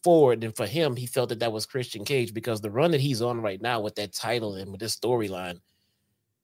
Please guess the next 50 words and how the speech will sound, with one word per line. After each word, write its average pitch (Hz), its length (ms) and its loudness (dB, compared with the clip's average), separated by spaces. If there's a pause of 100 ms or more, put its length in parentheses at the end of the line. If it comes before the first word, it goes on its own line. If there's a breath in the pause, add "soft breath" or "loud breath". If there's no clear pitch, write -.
(180)
I - 60 -6
can't 131 260 2
disagree 131 420 2
with 101 140 2
him. 82 120 -6
It, 104 180 0
it 127 120 2
is, 113 140 0
it 117 80 6
is 104 420 2 (140)
extremely 123 540 -2
hot 131 320 2
right 76 200 -4
now, 71 240 -8
man. 85 380 -8
And 87 360 -4 (640)
yeah, 123 400 4
I - 80 -4
mean, 110 200 0
it 110 100 0
looks 135 180 -2
like 127 180 4
in, 123 200 2
in 117 200 0
A 123 80 4
E 135 180 2
W, 127 340 4
Christian 120 360 -2
Cage 127 380 0
right 113 300 0
now, 120 420 0 (720)
because 117 320 0
M 123 160 0
J 117 180 2
F 127 200 4
is, 101 240 -4 (1000)
I'm 123 160 -2
not 131 140 4
gonna 107 160 -2
call 123 240 2
him 110 60 -2
a 104 60 0
babyface. 107 540 -2
I'm 113 120 -2
gonna 117 100 -4
call 120 220 4
him 104 260 -4
not 120 180 2
a 107 60 0
heel. 107 480 -4